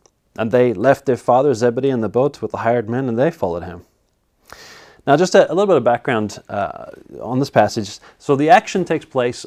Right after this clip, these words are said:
on the Sea of Galilee, which actually isn't really a, a sea.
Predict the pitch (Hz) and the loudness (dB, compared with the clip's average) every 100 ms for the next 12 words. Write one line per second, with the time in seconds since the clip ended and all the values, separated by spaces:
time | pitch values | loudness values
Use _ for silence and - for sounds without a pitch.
0 | - 104 107 101 101 - 131 101 90 - | -12 -8 -6 -6 -8 -6 -4 -4 -2 2
1 | 143 110 101 104 151 - - _ _ _ | 2 2 -2 -4 -4 -8 -20 _ _ _
2 | _ _ - 214 - - 190 160 185 190 | _ _ -10 -10 -10 -4 0 0 0 -2
3 | 165 95 107 123 127 113 107 101 - 92 | -2 -4 -4 0 0 0 -2 -4 -6 -10
4 | 67 95 - - 113 120 | -10 -14 -14 -6 -4 -4